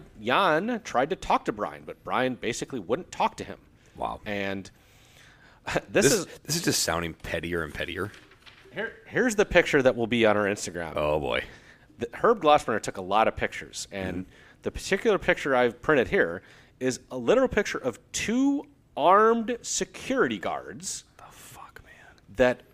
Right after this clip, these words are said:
Speaker 1: Carl Smith personally hired to guard the entrance to the meat venue to keep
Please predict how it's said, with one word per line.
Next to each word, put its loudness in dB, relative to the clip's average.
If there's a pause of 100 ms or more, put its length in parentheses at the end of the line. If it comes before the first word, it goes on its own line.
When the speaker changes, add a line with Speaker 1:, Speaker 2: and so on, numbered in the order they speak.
Speaker 1:
Carl 4
Smith 0 (220)
personally -2 (200)
hired 2 (360)
to -10
guard 2
the -10
entrance -2
to -10
the 4
meat 2
venue 0
to -6
keep -10